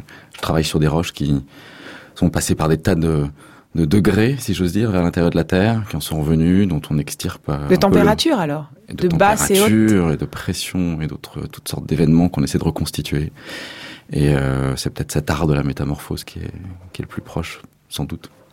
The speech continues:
Speaker 2: Et lorsque vous exhumez des roches océaniques, est-ce qu'il y a un parallèle possible avec la façon de se servir des mots ? Parce que contrairement à ce que vous avez l'air de, de dire, moi je trouve que c'est très très proche ce que vous faites,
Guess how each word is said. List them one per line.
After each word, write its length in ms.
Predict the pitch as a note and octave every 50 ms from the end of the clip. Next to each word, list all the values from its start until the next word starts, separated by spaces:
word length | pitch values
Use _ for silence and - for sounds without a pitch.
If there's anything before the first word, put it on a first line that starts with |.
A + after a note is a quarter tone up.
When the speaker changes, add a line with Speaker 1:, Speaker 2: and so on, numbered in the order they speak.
| _ _ -
Speaker 2:
Et 60 | F3
lorsque 300 | F3 F3+ F3 - - -
vous 200 | F3 F3 F3+ F3
exhumez 460 | F3+ E3+ F3+ F3 F3+ F#3 G3 F#3+ F#3+
des 200 | F3 D#3+ D#3+ D#3+
roches 320 | D#3+ E3 F3 F3+ E3+ E3 D#3+ E3+
océaniques, 760 | E3+ E3 - G3 F3+ F3 E3+ F3 F#3 G#3 B3 C4 C4 - - - - - - - - -
est-ce 160 | - E3 D#3+
qu'il 180 | - - E3 E3
y 60 | E3+
a 60 | E3
un 40 | E3
parallèle 360 | D#3+ E3+ D#3+ E3 E3 E3 E3 D#3+
possible 420 | - E3 E3 - - - G3+ G3
avec 240 | F3 D#3+ E3 E3 E3
la 80 | E3
façon 460 | D#3+ - - E3 E3 - - F3+ F3+ F#3
de 260 | F3+ E3+ E3 D#3+ D#3+ D#3+ - - - -
se 140 | - F3
servir 440 | E3 - F#3+ F#3 F#3 E3+ F3+ F#3+ F#3+ F3+
des 140 | F3 F3
mots ? 320 | F3 F3+ F3 E3+ F3 F#3 F#3+ - _ _ _ -
Parce 180 | - - - -
que 80 | F#3+
contrairement 480 | F3 - F#3 F3 - F#3 E3 F3+ F#3 F3+
à 80 | F3
ce 80 | E3+ -
que 100 | - F3+
vous 160 | E3+ E3+ F3
avez 140 | E3+ E3 E3+
l'air 160 | F3 F3 F3
de, 160 | E3 E3+ E3 D#3+ - - - - - -
de 60 | F3
dire, 280 | E3 F3+ A#3 C#4+ C#4+ A#3+
moi 140 | G3+ F#3
je 100 | E3+ E3
trouve 240 | D#3+ - - G#3+ G#3
que 100 | - -
c'est 120 | E3 - E3
très 180 | - - G3
très 180 | - - F3 E3
proche 300 | - - - C#4+ G#3 -
ce 100 | - -
que 100 | - E3+
vous 140 | D#3+ D#3+ D#3+
faites, 440 | D#3+ - - F3 E3+ - - -